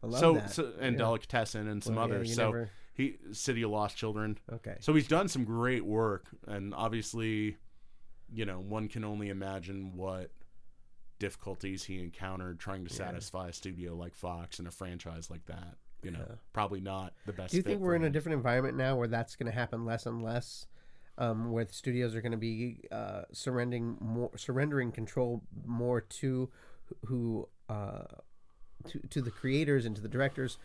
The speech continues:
Speaker 1: who are probably fans of the material they're working with and they know more? I mean, is,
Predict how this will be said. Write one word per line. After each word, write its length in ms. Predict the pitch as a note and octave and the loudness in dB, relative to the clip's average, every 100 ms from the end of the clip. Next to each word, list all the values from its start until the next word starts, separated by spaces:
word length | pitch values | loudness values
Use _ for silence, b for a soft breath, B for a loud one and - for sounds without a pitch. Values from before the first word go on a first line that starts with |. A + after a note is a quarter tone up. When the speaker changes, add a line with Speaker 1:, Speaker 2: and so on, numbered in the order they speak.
| B B | B B
Speaker 1:
who 80 | C#3 | 0
are 60 | B2 | 2
probably 300 | D#3+ C#3+ A#2 | 2 2 2
fans 360 | D#3+ E3+ A#2 | 4 4 2
of 80 | A2 | 0
the 60 | G#2+ | -2
material 420 | G2 B2+ A2 G#2 | -2 0 0 0
they're 100 | G#2+ | 0
working 360 | D3 D3+ D3 | 2 0 2
with 180 | D3 C#3 | 2 2
and 100 | A#2+ | 0
they 120 | A#2+ | 0
know 180 | A#2+ C3 | 2 2
more? 160 | A#2 E2+ | 2 2
I 60 | |
mean, 120 | C#3 C#3+ | 2 4
is, 220 | C#3+ | 2